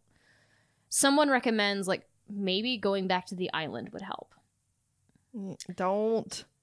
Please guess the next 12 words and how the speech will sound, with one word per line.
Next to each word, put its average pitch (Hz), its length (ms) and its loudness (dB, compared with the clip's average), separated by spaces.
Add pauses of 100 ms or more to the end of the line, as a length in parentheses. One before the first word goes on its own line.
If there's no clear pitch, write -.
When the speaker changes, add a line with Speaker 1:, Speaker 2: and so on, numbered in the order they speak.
(360)
Speaker 1:
So - 160 -6
he 311 100 0
does. 226 680 -2
He 269 440 0
tells 294 320 2
them, 233 120 0
he's 214 140 -4
like, 208 160 0
"Look, 185 220 2
I, 208 540 2 (460)
I 196 180 4
am," 214 320 -4